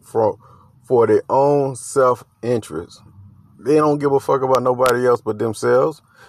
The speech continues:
Don't you know if you talk to a person and you tell them your, you know, your accom-, accomplishments and whatever you got going, they don't really don't give a shit.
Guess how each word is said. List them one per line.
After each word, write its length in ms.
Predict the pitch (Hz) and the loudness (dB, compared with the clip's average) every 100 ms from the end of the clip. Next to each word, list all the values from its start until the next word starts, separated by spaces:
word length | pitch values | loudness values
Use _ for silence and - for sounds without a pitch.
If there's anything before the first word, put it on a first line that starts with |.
| _ | _
Don't 180 | 147 156 | -2 -2
you 80 | 175 | -2
know 160 | 165 143 | 0 2
if 240 | 135 143 | 2 0
you 80 | 165 | -8
talk 320 | - 151 - | -2 -2 0
to 120 | 147 | 0
a 60 | 131 | 0
person 540 | - 143 135 120 107 - - | 2 2 0 -4 -8 -12 -8
and 180 | 113 123 | -6 -6
you 80 | |
tell 280 | 131 143 127 | -4 2 2
them 280 | 123 120 117 | 4 0 0
your, 240 | 120 117 107 - | -2 -2 -6 -14
you 80 | 101 | -4
know, 120 | 107 | -2
your 260 | 107 110 104 - - | 2 0 -2 -10 -6
accom-, 420 | - - 113 110 - - | -6 -4 -4 -4 -8 -6
accomplishments 1160 | 107 135 123 123 110 - 117 110 110 104 - | -4 -2 -2 -2 -4 -12 -8 -4 -4 -6 -10
and 180 | 90 90 - _ - _ _ - | -12 -12 -14 _ -20 _ _ -2
whatever 340 | 127 131 120 | 2 2 0
you 100 | 123 | 0
got 200 | 120 107 | 2 2
going, 240 | 120 117 | 2 0
they 100 | 190 | 0
don't 160 | 208 185 | 0 0
really 160 | 170 165 | 0 0
don't 220 | 160 160 | 0 0
give 160 | 160 | -2
a 80 | 151 | -4
shit. 360 | - 165 175 | -6 -6 -6